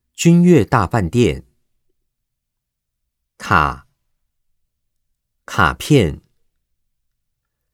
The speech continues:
口味。辣。礼拜。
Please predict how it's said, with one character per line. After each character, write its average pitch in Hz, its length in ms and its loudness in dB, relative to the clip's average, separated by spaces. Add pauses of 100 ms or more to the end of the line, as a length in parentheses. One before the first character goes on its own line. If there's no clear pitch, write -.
(120)
口 90 280 -2
味。 90 520 -2 (1600)
辣。 113 400 0 (1800)
礼 80 260 -6
拜。 113 420 -2